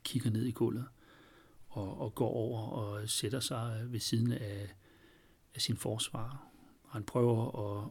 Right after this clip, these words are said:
at kigge væk fra de her tilhørerrækker, hvor der jo bare sidder folk, der vil prøve at se, om de kan, de kan kigge ham i øjnene, eller kan se, hvad han er for en mand. Og så begynder retssagen jo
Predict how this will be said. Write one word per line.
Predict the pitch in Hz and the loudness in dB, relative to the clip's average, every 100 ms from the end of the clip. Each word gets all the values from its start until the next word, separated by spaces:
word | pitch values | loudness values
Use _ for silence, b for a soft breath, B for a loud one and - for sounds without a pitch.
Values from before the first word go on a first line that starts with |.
| - | -8
at | 117 | -4
kigge | - 120 120 | 0 2 4
væk | 104 117 - - - | 2 -2 -12 -20 -16
fra | - 113 | -6 -2
de | 110 | 0
her | 110 101 | 0 0
tilhørerrækker, | - 107 113 101 107 110 107 - - - - - - | 0 0 0 -2 -6 -6 -8 -12 -20 -20 -20 -20 -8
hvor | 104 | -6
der | 107 104 | -4 -4
jo | 101 101 - | -4 -6 -6
bare | 104 104 | -4 -2
sidder | - 104 | 0 -2
folk, | - - 139 | -4 -8 -6
der | 123 | -6
vil | 110 | -6
prøve | 104 - 104 | -8 -8 -6
at | 110 | -4
se, | - 110 | -2 -2
om | 104 | -6
de | - - | -10 -6
kan, | 113 107 113 - - - _ _ - - - | -6 -6 -10 -12 -20 -20 _ _ -20 -18 -6
de | 117 | -2
kan | 113 | 0
kigge | 123 110 | 0 0
ham | 101 | 0
i | 101 | 0
øjnene, | 95 110 120 | 0 -2 -2
eller | 127 110 | -4 -6
kan | - 175 | -4 -2
se, | - 123 | -2 -2
hvad | 123 | -4
han | 113 113 | -4 -4
er | 113 | -4
for | - - | -2 0
en | 98 | 0
mand. | 107 123 - - - - | -2 -6 -12 -20 -20 -18
Og | - | -2
så | - | 2
begynder | 117 123 135 | 6 8 8
retssagen | 104 117 127 113 113 | 4 2 2 2 0
jo | 107 | -4